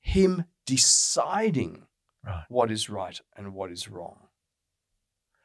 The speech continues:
Speaker 1: which is very different from knowing about something.
Speaker 2: Right.
Speaker 1: And so I, I wonder whether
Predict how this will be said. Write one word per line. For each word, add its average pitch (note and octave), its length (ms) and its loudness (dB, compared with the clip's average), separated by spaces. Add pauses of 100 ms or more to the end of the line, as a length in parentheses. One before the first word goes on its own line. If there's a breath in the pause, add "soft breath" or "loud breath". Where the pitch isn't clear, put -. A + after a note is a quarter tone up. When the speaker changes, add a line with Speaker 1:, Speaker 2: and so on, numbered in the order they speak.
(280 soft breath)
Speaker 1:
which E3 160 6
is D#3 80 2
very B3+ 200 8
different D#3+ 360 -2
from C3 440 4 (260)
knowing C3+ 480 4
about D3 340 -2
something. - 540 -6
Speaker 2:
Right. A2 240 -8 (1080 loud breath)
Speaker 1:
And E3 160 10
so F3 360 10
I, E3 280 2 (440)
I D#3+ 120 6
wonder A3+ 260 8
whether E3 400 6